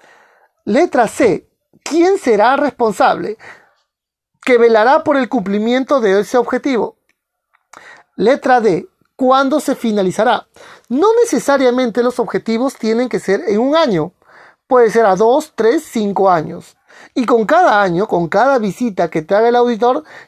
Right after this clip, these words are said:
queremos ver avances de cumplimiento de estos objetivos. Letra E, ¿cómo se evaluarán los resultados? Incluidos los indicadores de seguimiento de los avances para el logro de los objetivos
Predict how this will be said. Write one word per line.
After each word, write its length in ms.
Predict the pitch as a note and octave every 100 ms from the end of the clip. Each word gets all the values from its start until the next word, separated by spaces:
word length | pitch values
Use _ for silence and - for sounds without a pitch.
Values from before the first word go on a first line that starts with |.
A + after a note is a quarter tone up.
| -
queremos 380 | D4 D#4 D#4+ C4
ver 300 | C4 D4+ -
avances 540 | G#3+ G#3 B3 C4+ C#4+ A3
de 140 | G3+
cumplimiento 640 | G#3 F#3 G3 G3+ A3 G#3+ B3
de 140 | F3+
estos 300 | F3 G3+ F#3+
objetivos. 680 | F3 E3+ D#3 D#3 A3+ G#3 _ _ _ _ _ _ _ - - - _ _ _
Letra 500 | - B3 D#4+ D4 C#4+ -
E, 340 | D#4+ G#3+ - _ _ _ _ _
¿cómo 340 | - F4+ F#4+ G4+
se 160 | -
evaluarán 680 | A#3 A3 G#3 G#3 A3+ F4 A3
los 160 | E3+ D#3+
resultados? 840 | D3+ F3 D#3 D3+ E3 F#3+ E3+ - - - _
Incluidos 560 | D4+ C#4+ A#3+ C4 E4+ F#4
los 180 | F4+ D4
indicadores 800 | C4 A3 G3 G3+ D#4+ E4+ G#3+ F3
de 80 |
seguimiento 720 | E3 F#3 F#3 G3+ A3 A3 G3 G#3
de 80 | F#3+
los 180 | F3+
avances 600 | E3+ F#3 G3+ F#3 G#3+ A#3 - - _ -
para 180 | A#3
el 100 | A3
logro 300 | C#4 F#4 B3
de 80 | G3+
los 180 | F#3 -
objetivos 680 | E3 F#3+ E3+ G#3 G3+ G3+